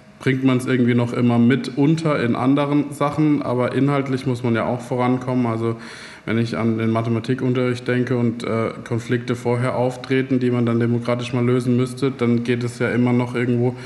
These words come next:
doch von meiner Inhaltszeit ab, die ich dann den Inhalt vermittel und da einfach, dass man im Endeffekt mehr Puffer hat, was den Lehrer am Stresslevel ja tatsächlich auch entlasten würde,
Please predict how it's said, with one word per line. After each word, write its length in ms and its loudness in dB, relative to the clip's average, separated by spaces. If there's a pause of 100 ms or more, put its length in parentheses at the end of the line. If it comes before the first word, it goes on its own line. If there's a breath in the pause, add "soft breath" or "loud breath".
(360 loud breath)
doch 140 0
von 180 0
meiner 240 2
Inhaltszeit 1120 -2
ab, 220 -4
die 60 0
ich 160 -2
dann 180 0
den 140 0
Inhalt 360 2
vermittel 460 0
und 220 -2
da 200 -2
einfach, 440 -2 (440 loud breath)
dass 180 -2
man 160 2
im 140 2
Endeffekt 480 -2
mehr 160 0
Puffer 380 -4
hat, 180 -4
was 180 -4
den 320 -2
Lehrer 320 0
am 160 0
Stresslevel 680 -2
ja 100 0
tatsächlich 460 -2
auch 140 -4
entlasten 500 -2
würde, 240 2